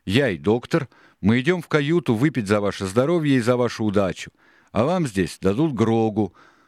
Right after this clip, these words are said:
чтобы вы могли выпить за наше здоровье и за нашу удачу. Если вы хотите знать моё мнение, я скажу, что Сквайр, угощая нас, поступает очень любезно. Предлагаю крикнуть в его честь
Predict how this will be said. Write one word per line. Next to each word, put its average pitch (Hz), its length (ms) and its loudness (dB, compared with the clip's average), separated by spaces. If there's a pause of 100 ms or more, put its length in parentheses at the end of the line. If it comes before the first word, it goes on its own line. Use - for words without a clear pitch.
(140)
чтобы 104 300 0
вы 113 100 2
могли 95 300 0
выпить 135 420 -2
за 98 140 0
наше 98 340 -4
здоровье 92 600 -2 (160)
и 165 100 2
за 139 160 0
нашу 101 400 -4
удачу. 92 520 -4 (480)
Если 104 280 -2
вы 107 80 -2
хотите 110 400 -4
знать 101 280 0
моё 92 220 0
мнение, 117 460 0 (400)
я 104 160 0
скажу, 113 280 -2
что - 200 -10
Сквайр, 135 580 -2 (160)
угощая 98 640 -2
нас, 95 380 -4 (240)
поступает 165 520 -2
очень 123 300 -2
любезно. 78 600 -4 (340)
Предлагаю 180 460 0
крикнуть 156 500 -2
в - 80 -6
его 101 260 2
честь - 480 -4